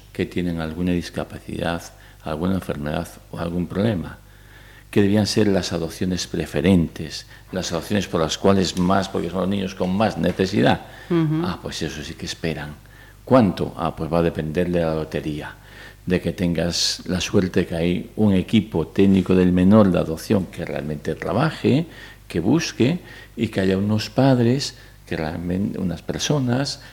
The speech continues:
Speaker 1: que realmente se quieran implicar en asumir a este niño con esta problemática.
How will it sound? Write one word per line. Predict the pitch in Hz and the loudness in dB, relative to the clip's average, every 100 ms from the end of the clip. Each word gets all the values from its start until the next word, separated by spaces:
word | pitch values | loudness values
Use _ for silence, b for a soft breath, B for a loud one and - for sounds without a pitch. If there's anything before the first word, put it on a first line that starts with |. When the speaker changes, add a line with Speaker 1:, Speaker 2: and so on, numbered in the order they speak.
| B | B
Speaker 1:
que | - | -8
realmente | 87 78 80 87 | -4 -4 -4 -8
se | 87 | -6
quieran | 87 90 95 | 0 0 2
implicar | 95 - 95 - 110 113 131 B B B B | -2 0 0 4 4 4 0 B B B B
en | - 98 95 113 151 - - - | -4 0 2 0 -4 -12 -20 -14
asumir | - 85 - 80 82 85 | -10 -10 -6 -4 -2 -2
a | |
este | 82 - | -4 -4
niño | 85 90 98 107 | 0 0 -2 -4
con | 76 | -6
esta | 76 - 78 | -8 -8 -10
problemática. | - 67 69 67 - - - | -10 -12 -12 -14 -16 -20 -20